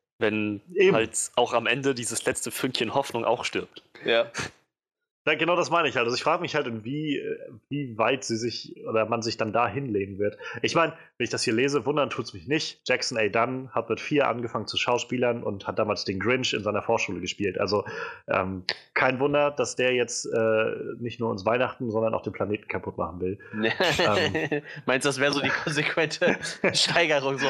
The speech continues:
Speaker 2: Ja.
Speaker 3: Vom Grinch, der Weihnachten hasst, zum Typ, der die Menschen hasst und alle umbringt.
Speaker 2: Das ist ja zweitausenddrei geboren, der ist jetzt fünfzehn Jahre alt und lass den mal letztes Jahr irgendwann gecastet worden sein. <laughs> Stell dir mal vor, irgendwie dann, ja, du, und du hast die Rolle. Mein ganzes Leben habe ich mich darauf vorbereitet,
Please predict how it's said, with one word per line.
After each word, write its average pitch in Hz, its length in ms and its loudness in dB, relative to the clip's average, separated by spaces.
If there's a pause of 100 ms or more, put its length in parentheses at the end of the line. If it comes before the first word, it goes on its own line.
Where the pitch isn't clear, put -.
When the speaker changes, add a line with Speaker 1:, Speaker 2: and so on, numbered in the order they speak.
(220)
Speaker 2:
Ja. 127 100 4
Speaker 3:
Vom 147 160 2
Grinch, 175 360 2
der 143 120 4
Weihnachten 156 460 2
hasst, 165 220 0
zum 147 100 -4
Typ, 147 320 -6
der 139 120 2
die 131 80 0
Menschen 131 300 -2
hasst 127 220 2
und 113 80 0
alle 113 140 0
umbringt. 117 480 -6
Speaker 2:
Das 117 160 -2
ist 131 80 4
ja 123 60 6
zweitausenddrei 123 840 2
geboren, 120 400 2 (160)
der 117 80 2
ist 113 100 -2
jetzt - 240 -4 (240)
fünfzehn 117 320 -4
Jahre 113 260 4
alt 104 200 2
und 104 200 -10
lass 110 200 -2
den 123 100 -2
mal 117 100 4
letztes 120 300 0
Jahr 127 140 4
irgendwann 120 220 0
gecastet 117 500 0
worden 101 240 0
sein. 101 220 2 (500)
<laughs> - 500 -2
Stell 135 140 2
dir 131 60 2
mal 123 40 0
vor, 139 140 2
irgendwie 120 180 2
dann, 113 200 -4 (260)
ja, 98 240 -6 (400)
du, 117 200 -4
und 160 180 2
du 151 80 4
hast 147 120 0
die 127 60 0
Rolle. 95 220 0 (140)
Mein 92 140 -2
ganzes - 360 0
Leben 107 200 2
habe 92 140 -4
ich - 80 -6
mich 95 120 -6
darauf 101 140 -2
vorbereitet, 101 640 0